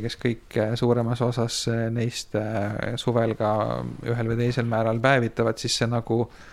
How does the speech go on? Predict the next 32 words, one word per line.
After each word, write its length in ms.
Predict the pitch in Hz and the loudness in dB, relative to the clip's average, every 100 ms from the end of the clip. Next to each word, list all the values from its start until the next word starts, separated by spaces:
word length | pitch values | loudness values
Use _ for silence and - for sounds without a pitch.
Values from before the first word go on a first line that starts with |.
| - - - - - | -20 -20 -20 -8 -4
noh, 140 | 113 | -2
puhtalt 480 | - 131 - 107 - | 2 0 2 0 2
niimoodi 240 | 117 113 120 | 2 2 2
numbritena 680 | 123 147 151 113 - 117 120 | 4 4 4 2 0 0 2
ei 80 | 123 | 2
tundu 320 | - 165 110 110 | 2 2 4 2
väga 300 | 113 110 110 | 0 -2 -2
suur, 320 | 113 110 113 107 | -2 0 -2 -4
aga, 220 | - 104 110 110 - 117 | -4 -6 -4 -6 -6 -8
aga 240 | 113 110 104 101 113 | -4 -2 0 0 -2
noh, 160 | 117 - | -4 -4
see 140 | 113 | -2
on 20 | 120 | -2
üks 160 | - 135 | 2 2
aasta 380 | 120 - - 50 | 2 0 -4 -4
ainult 320 | - - - | -4 -8 -6
ja 140 | 113 113 | -4 -4
tegemist 400 | 120 110 113 - | -6 -6 -6 -2
on 80 | 120 123 | 0 0
ohtliku 400 | - 117 - 120 | -2 -6 2 2
haigusega, 500 | 117 113 113 113 110 | 4 0 -2 -4 -4
et, 320 | 110 - - 117 | -8 -14 -6 -4
äh, 160 | 117 - - - - - | -4 -8 -20 -20 -20 -20
kui, 480 | - 123 120 113 117 | 0 4 6 6 6
äh, 300 | 113 110 110 - - - - - - | 6 4 2 -6 -20 -20 -20 -20 -4
kuidas 240 | 127 127 | -2 0
see 80 | 117 | -2
statistika 640 | - 113 135 - - - | -2 0 0 0 -2 0
võrreldes 400 | 113 113 113 - | 0 0 -2 0
teiste 320 | 135 135 - | 2 2 2
riikidega 640 | 110 110 - 110 104 101 | 0 0 -4 -4 -4 -6
on? 80 | 101 | -6